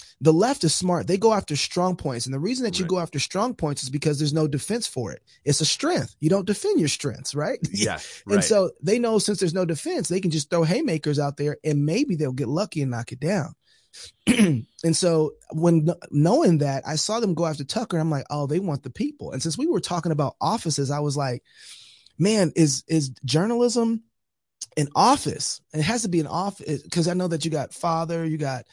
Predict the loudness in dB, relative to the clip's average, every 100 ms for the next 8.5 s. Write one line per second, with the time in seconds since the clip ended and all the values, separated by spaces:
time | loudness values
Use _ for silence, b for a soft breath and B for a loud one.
0 | b -2 0 0 0 0 -2 -2 -4 -8
1 | -8 -4 -2 -4 -4 -4 -4 -4 -6 -8
2 | B B B -8 -6 -6 -8 -4 0 0
3 | 0 -2 0 -2 -2 0 -2 -2 2 2
4 | 2 0 0 0 -2 -2 -2 -2 -2 -2
5 | -2 -2 -4 -2 0 0 -2 -2 0 2
6 | 2 2 0 -4 -4 -6 -8 _ b b
7 | b -8 -6 -4 0 2 2 0 0 0
8 | 0 -2 -2 -2 -4